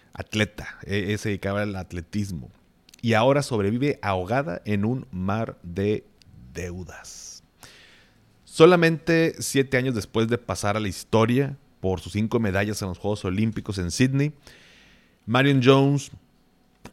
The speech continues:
eh, quien fuera reina del, de, del Mundial de la Velocidad, pues admitió que durante su top en su carrera consumía,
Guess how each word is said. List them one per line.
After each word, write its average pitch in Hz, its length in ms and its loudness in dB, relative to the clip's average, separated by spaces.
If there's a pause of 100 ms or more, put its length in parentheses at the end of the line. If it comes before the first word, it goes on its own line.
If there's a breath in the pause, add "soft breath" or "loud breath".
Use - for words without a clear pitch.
eh, 107 280 0
quien 107 140 0
fuera 117 600 4
reina 117 540 2
del, 95 480 -4
de, 90 420 -8
del 92 160 -6
Mundial 98 320 0
de 107 100 0
la 92 280 -2 (200)
Velocidad, 107 640 -2 (440 soft breath)
pues 107 120 -2
admitió 127 720 4 (460)
que 117 360 4
durante 101 720 -2
su 101 200 -4
top - 460 2
en 98 160 -6
su 95 140 -6
carrera 104 360 -2
consumía, 104 960 -2